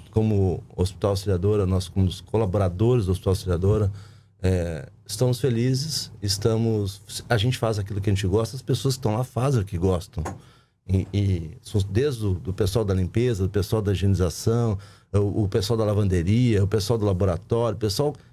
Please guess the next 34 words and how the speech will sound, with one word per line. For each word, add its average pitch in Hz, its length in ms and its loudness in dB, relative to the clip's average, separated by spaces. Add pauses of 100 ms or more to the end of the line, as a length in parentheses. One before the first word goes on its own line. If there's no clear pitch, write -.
que - 100 -4
tá 135 140 0
na 139 100 0
linha 127 220 2
de 92 120 -6
frente, 117 340 -2
os - 80 -4
nossos 131 320 -2
médicos, 120 560 0 (260)
a 127 60 2
gente 143 200 0
sabe 147 380 -2
que - 80 -2
eles 107 140 -4
fazem 107 300 0
o - 20 -6
que, 98 140 -8
o 101 200 0
que - 180 -4
eles 113 200 2
gostam 107 500 0 (340)
e, 123 380 2
e 131 140 2
se - 200 0
doam 135 400 2
pra 139 140 -4
aquilo 123 240 -2
acontecer. - 600 0 (420)
Então, 107 280 2
meu 123 160 2
agradecimento 110 600 0
a - 40 -14
todos 101 240 0
vocês. 98 600 0